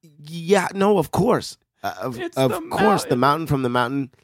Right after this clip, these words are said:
Speaker 1: from the mountain between us. Yes.
Speaker 2: <laughs>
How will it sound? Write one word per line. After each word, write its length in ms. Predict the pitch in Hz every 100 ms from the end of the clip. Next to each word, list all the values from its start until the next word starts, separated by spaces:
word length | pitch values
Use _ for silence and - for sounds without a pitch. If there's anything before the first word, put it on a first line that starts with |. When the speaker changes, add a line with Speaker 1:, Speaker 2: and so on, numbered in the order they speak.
| _ _ _ _ _ _
Speaker 1:
from 120 | 117
the 80 | 120
mountain 280 | 123 104 120
between 460 | 117 - 185 220
us. 340 | - _ - _ _ _ _ _ -
Yes. 580 | 147 175 151 - -
Speaker 2:
<laughs> 60 | -